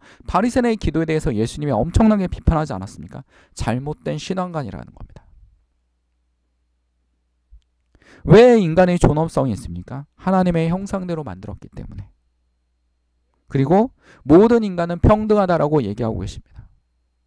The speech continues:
이 사람은 노비가 될 수 없고 이 사람도 뭡니까? 모두 다 평등한 세상이야. 우리가 힘없고 가난한 사람들을 차별하지 않습니까?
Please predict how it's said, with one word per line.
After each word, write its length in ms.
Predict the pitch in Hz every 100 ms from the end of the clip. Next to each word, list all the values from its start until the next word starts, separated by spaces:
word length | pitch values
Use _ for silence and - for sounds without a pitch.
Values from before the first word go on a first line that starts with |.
| _ _ _ _ _ _
이 80 | 139
사람은 340 | 160 180 180
노비가 360 | 127 139 202 196
될 140 | 170
수 140 | 147 95
없고 340 | 80 - 208 _ _ _ -
이 80 |
사람도 380 | 147 208 208 180
뭡니까? 460 | 127 101 98 82 - _
모두 340 | 113 120 120
다 340 | 131 185 220 240 _ _ _
평등한 500 | - 208 208 208 190
세상이야. 560 | 180 160 117 85 - - _ _ _ _
우리가 640 | 151 208 202 185 202 131 80 _ _ _ _ _ -
힘없고 600 | 240 240 220 - 220 214
가난한 360 | - 147 151 165
사람들을 380 | 156 143 135
차별하지 440 | 131 - 190 180 156
않습니까? 540 | - - - - 131